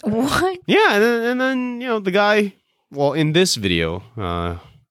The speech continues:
Speaker 2: you know, the person who got thrown the lightsaber actively participates, plays around.
Speaker 1: That's awesome.
Speaker 2: Yeah, and that's cool. Exactly. He passed the vibe check, as the kids might say these days.
Speaker 1: Oh, those kids.
Speaker 2: Ah, yeah. You gotta stay in touch, Rachel.
Speaker 1: I know.
Speaker 2: Stay up, stay up to date, man.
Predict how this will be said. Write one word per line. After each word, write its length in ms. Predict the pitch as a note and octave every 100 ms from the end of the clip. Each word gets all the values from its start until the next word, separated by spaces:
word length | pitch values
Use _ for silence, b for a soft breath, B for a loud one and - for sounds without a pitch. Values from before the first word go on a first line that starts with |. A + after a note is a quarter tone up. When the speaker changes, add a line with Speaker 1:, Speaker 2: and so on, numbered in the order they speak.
| -
Speaker 2:
you 100 | F#2+
know, 120 | E2
the 80 | F#2
person 320 | A2+ - G2+
who 180 | G2 F#2+
got 220 | F2 -
thrown 300 | F#2 G2 G2
the 60 |
lightsaber 600 | E2 D#2+ - E2 E2 E2+ E2
actively 540 | F2 - F#2+ G2+ G#2
participates, 600 | - A#2 D#3 E3 C#3 E2+
plays 300 | - C3+ C3
around. 240 | C3+ F3
Speaker 1:
That's 220 | A#2 F#3+ G3
awesome. 440 | E3+ F3 F3 F#3
Speaker 2:
Yeah, 100 | D4
and 100 | B3+
that's 140 | C#4+ D4
cool. 180 | F#4+ C#4+
Exactly. 440 | G#3 D4 - D3
He 180 | - G#3+
passed 340 | - G#3 G3
the 80 | F#3
vibe 360 | D#3+ F3+ F#3 D3+
check, 400 | - D#2+ - - _
as 260 | G#2+ G2 G2
the 60 |
kids 240 | G2 G#2+ F#2+
might 200 | F2 E2+
say 180 | F2 E2
these 200 | D#2+ D#2+
days. 400 | D#2+ D#2 F#2 - _ _ -
Speaker 1:
Oh, 300 | A#3 A#3+ G3+
those 240 | F#3+ G3
kids. 480 | - G3 E3+ E3+ F3
Speaker 2:
Ah, 300 | D#3+ D3 C#3+
yeah. 320 | C3 C3+ A#2 G2 A#2+
You 140 | C#3+
gotta 200 | F#3+ C4
stay 260 | B3 B3 A3+
in 100 | G3
touch, 360 | G#3+ C#4+ C4+ G#3
Rachel. 500 | G#3 G#3 B3+ B3+ B3+
Speaker 1:
I 180 | G#3 A3+
know. 720 | A#3 B3+ C#4 C4+ A3 E3+ E3+
Speaker 2:
Stay 300 | - G#3 G#3
up, 160 | G#3 -
stay 180 | -
up 100 | A3+ -
to 100 | C#3
date, 340 | F#3+ G#3+ -
man. 540 | D3 E3+ F3 E3+ F3+